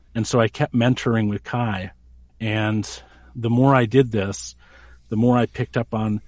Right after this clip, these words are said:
you know, the idea of the, of Stoic cosmology, the idea of the Stoic God, the idea of the, the, the ethics of this virtue ethics school, because that's really what Stoicism is. It's a, it's virtue ethics.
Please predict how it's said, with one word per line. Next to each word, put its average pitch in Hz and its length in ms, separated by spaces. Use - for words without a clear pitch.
you 113 80
know, 110 100
the 113 140
idea 110 260
of 101 40
the, - 260
of 107 140
Stoic 104 300
cosmology, 123 680
the 104 160
idea 104 240
of 98 80
the 101 80
Stoic 101 340
God, 127 380
the 104 120
idea 107 380
of 101 240
the, 107 280
the, 107 240
the 107 240
ethics 131 480
of 110 300
this 110 200
virtue 117 360
ethics - 540
school, 110 640
because 110 220
that's 117 200
really 123 160
what 110 120
Stoicism 104 500
is. 107 260
It's - 260
a, 101 140
it's - 100
virtue 131 320
ethics. - 440